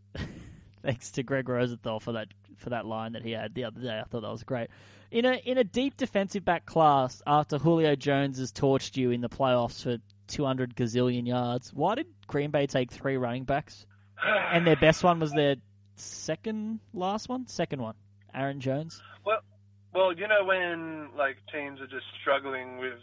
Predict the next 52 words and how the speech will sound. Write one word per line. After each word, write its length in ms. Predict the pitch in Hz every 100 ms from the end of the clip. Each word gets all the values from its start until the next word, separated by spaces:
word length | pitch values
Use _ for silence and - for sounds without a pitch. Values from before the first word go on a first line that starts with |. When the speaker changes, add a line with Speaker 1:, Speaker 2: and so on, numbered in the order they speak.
| 101
Speaker 2:
the 100 | 127
whole 220 | 120 131
quarterback 500 | 127 139 131 127 123 -
position, 360 | 127 123 127 120
so 80 |
they 80 | 135
just 160 | 127 117 -
draft 440 | 131 131 131 123 135
and 180 | 127 120 _ - - - _ -
pick 200 | 156 147
up 160 | 131 -
tons 260 | 151 147 139
of 80 |
them 180 | 127 127
in 80 | 127 -
free 160 | 139 131
agency 400 | 131 131 123 135
and 140 | 127
just 120 | 127 -
let 100 | 135
them 100 | 123
battle 260 | 127 127 123
it 80 | 123
out? 200 | 135 160 - _ -
I 60 | 131
think 140 | 135
that's 160 | 123 135
what 140 | 123
Green 200 | 123 123
Bay 120 | 123
is 80 | 127 117
doing. 240 | 127 127
I 60 | 123
think 200 | 135 139
Green 220 | 135 135
Bay 100 | 127
haven't 200 | 135 131
had 140 | 131 127 -
too 100 | 151
much 180 | 135 131
success 300 | - - 131 -
recently 380 | 131 131 135 131
with 100 | 131
running 260 | 127 127 127
backs, 200 | 127 120
so 60 | 135
they're 80 | 127
just 220 | 127 -
going, 180 | 127 127
"You 80 | 131
know 120 | 131
what? 200 | 135